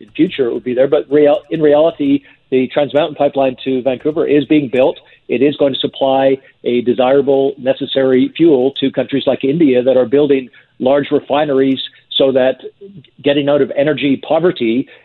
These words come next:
is a reality for those people, because they, they can't afford forty thousand dollar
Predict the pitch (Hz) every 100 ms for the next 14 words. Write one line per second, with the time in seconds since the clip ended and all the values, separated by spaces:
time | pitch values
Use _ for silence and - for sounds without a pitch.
0 | - 143 135 - 127 120 131 151 135 156
1 | 190 139 104 - 143 131 127 123 _ _
2 | - 120 135 - 185 - 107 131 - 135
3 | 147 143 - - _ 156 156 240 226 180
4 | 147 123 - - 156 143 147 139 139 123
5 | 135 139 135 127